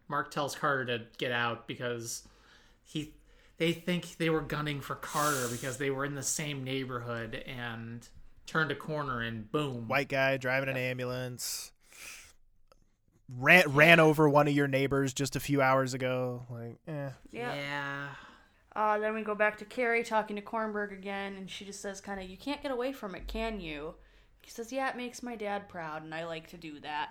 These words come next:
Speaker 3: So, just, you know, he, he just does it for his dad.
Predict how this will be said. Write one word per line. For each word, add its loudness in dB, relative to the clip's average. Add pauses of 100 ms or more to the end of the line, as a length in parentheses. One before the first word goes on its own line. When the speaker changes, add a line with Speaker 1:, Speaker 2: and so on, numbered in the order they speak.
(140)
Speaker 3:
So, -12 (180)
just, -20 (540)
you -16
know, -10
he, -14
he -14
just -14
does -2
it -6
for -6
his -4
dad. 0